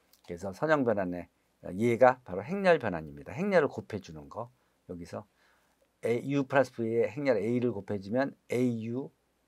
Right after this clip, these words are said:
플러스 에이브이하고 똑같고, 그 다음에 A, 케이유의 행렬 A를 곱해주면은 K배 행렬 A 곱하기 U하고 똑같고요. 그러니까 다 식을 만족하죠. 그래서 행렬 변화는 선형 변환의 중요한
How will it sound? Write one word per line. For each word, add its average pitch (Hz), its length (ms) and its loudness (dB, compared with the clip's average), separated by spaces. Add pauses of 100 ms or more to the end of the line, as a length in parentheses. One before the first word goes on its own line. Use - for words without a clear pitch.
(100)
플러스 131 520 2 (520)
에이브이하고 113 920 -4
똑같고, - 640 -4 (800)
그 98 120 -14
다음에 92 680 -10 (520)
A, 117 120 -2
케이유의 127 800 2
행렬 143 300 0
A를 110 340 -4
곱해주면은 92 800 -12 (200)
K배 127 680 0
행렬 127 300 -2
A 95 160 -6
곱하기 92 380 -8
U하고 87 280 -6
똑같고요. - 520 -10 (240)
그러니까 - 220 -20
다 87 60 -10
식을 - 260 -8
만족하죠. 80 640 -14 (440)
그래서 87 300 -16 (280)
행렬 196 240 8
변화는 123 260 -2
선형 143 280 -2
변환의 104 360 -4 (140)
중요한 92 420 -8